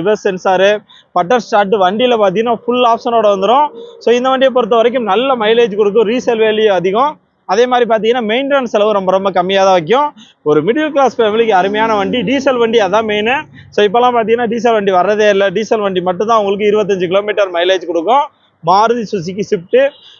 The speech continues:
So, வாங்க வண்டியோட கம்ப்ளீட் ரிவ்யூ பார்க்கலாம், வண்டியோட இன்டீரியர் பார்க்கலாம், எக்ஸ்டீரியர் பார்க்கலாம். பேனட் ஓப்பன் பண்ணி உங்களுக்கு என்ஜின் ஸ்டார்ட் பண்ணி காமிக்கிறேன்.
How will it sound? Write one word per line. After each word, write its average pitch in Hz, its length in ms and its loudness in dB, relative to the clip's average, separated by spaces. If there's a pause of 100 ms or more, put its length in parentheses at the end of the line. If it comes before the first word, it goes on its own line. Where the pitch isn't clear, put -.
So, 190 60 0 (100)
வாங்க 254 260 2
வண்டியோட 226 400 0
கம்ப்ளீட் 208 360 -2
ரிவ்யூ 208 260 -2
பார்க்கலாம், 196 260 2
வண்டியோட 202 320 2
இன்டீரியர் 214 380 -4
பார்க்கலாம், 185 280 2
எக்ஸ்டீரியர் 214 420 -2
பார்க்கலாம். 180 320 0
பேனட் 202 300 -2
ஓப்பன் 190 240 -6
பண்ணி 190 160 -4
உங்களுக்கு 175 260 0
என்ஜின் 190 220 -4
ஸ்டார்ட் 180 240 -2
பண்ணி 190 160 -4
காமிக்கிறேன். 180 440 -2